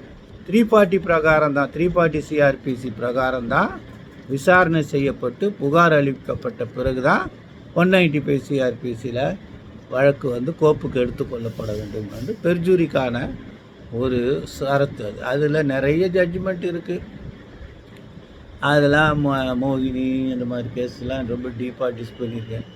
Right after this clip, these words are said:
அது இப்போ டிஸ்டிங்கைஸ் பண்ணிட்டாங்க. நீதிமன்றத்துக்குள் நடந்த, அஹ், தவறான செயலுக்கு தான் த்ரீ ஃபார்ட்டி வரும். நீதிமன்றத்துக்கு வெளியே தவறான செயல் செஞ்சுட்டு அது நீதிமன்றத்துல தாக்கல் செய்தா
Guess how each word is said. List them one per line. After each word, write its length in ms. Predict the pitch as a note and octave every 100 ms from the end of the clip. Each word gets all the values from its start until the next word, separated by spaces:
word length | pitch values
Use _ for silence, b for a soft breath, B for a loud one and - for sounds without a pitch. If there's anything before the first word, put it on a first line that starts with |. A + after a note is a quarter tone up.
| - - -
அது 160 | B2+ C3
இப்போ 240 | C3 - D3+ C#3
டிஸ்டிங்கைஸ் 560 | C3+ - E3 D#3 D3 -
பண்ணிட்டாங்க. 460 | C3+ B2 B2+ B2 B2
நீதிமன்றத்துக்குள் 1120 | C3+ D#3+ D#3+ D#3+ D3+ D3+ - D3 - F3 A3
நடந்த, 400 | F#3+ F3+ E3+ E3 D#3+ C#3+ - - - - - - -
அஹ், 300 | - C3+ C3+ C3+
தவறான 480 | D3 D3+ D#3 D#3 D3+
செயலுக்கு 500 | C#3 C#3+ C#3 B2+ A#2+
தான் 280 | C#3 D3 D3 C3 B2 - - -
த்ரீ 180 | C#3+ D3+
ஃபார்ட்டி 360 | C#3+ C3 B2+
வரும். 280 | A2 A2+ A#2+
நீதிமன்றத்துக்கு 720 | C3+ D#3 D3 D3+ C#3 D#3 A#2+
வெளியே 360 | B2+ D#3 F3+ E3+
தவறான 480 | D#3 D3 D3 D3 C#3
செயல் 360 | D3 C3 B2
செஞ்சுட்டு 420 | C3 C3 C3 A#2 A2 A2 - - - - - -
அது 240 | D3+ D#3 D#3+
நீதிமன்றத்துல 760 | E3+ F3+ E3 D#3 C#3+ C#3 C#3
தாக்கல் 380 | A#2+ C#3 C#3 C#3+
செய்தா 380 | A#2+ C#3 C3+